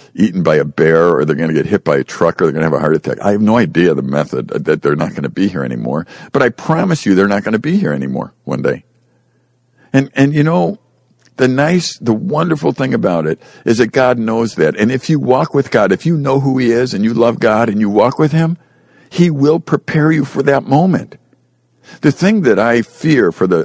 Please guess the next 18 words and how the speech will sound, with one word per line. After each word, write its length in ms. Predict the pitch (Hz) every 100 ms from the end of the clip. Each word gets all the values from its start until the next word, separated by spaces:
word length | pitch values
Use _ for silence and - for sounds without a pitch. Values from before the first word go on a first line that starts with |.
| -
Or-, 240 | 95 92
Orlando 540 | - 95 90 113 107 101
tragedy 400 | - 101 101 78
and 80 |
other 160 | 90 95
tragedies 480 | - 104 104 87 82
is 180 | 85 - - - -
that 220 | 123 -
people 400 | - 185 165 139
were 180 | 120 120
not 340 | 135 147 -
ready 440 | - 117 127 143 120
because 340 | 104 131 110
they 100 | 110
weren't 380 | 98 110 123 -
listening 440 | 117 123 123 123 117
to 80 |
God. 500 | 131 127 170 165 -